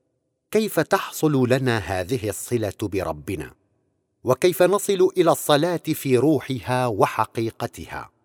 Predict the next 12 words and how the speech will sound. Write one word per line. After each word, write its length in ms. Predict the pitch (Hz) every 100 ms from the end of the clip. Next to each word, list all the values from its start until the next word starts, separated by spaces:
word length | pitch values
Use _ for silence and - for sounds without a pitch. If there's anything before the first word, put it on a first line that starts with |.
| _ _ _ _ _ _ _
فالفاتحة 680 | - 156 185 180 240 190 - 202 196
إذن 440 | 165 170 170 165 - -
تريك 460 | 127 131 156 -
كمال 520 | 123 - 127 127 135 120
الله 440 | 98 113 98 107
سبحانه، 680 | - 107 - 98 76 71 - _ _ _ _ _ _ _ _ -
وبرؤية 640 | 131 147 165 - 190 220
الكمال 760 | 170 139 139 135 160 156 156 151 - _ _ _ _ _
تتولد 680 | - - 143 160 208 190 147
المحبة 1040 | 151 127 127 - 170 160 120 143 - 165 160 _ 107
وتحصل 640 | 113 165 - - - 127
الصلة، 460 | 127 - - 104